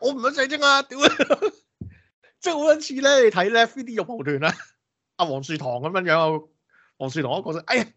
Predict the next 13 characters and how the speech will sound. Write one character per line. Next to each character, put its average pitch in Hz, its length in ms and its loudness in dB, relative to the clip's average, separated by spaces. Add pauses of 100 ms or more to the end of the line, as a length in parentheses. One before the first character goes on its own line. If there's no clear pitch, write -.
(140)
你 285 100 2
唔 247 80 2
好 277 220 10
啊， - 120 4 (200)
你 269 100 -6
唔 233 80 -14
好 240 240 2
啊， - 100 -20 (180)
咁 175 100 -20
樣 220 160 -10
樣 170 160 -6
啊， 285 260 -8 (460)
喂， 254 100 2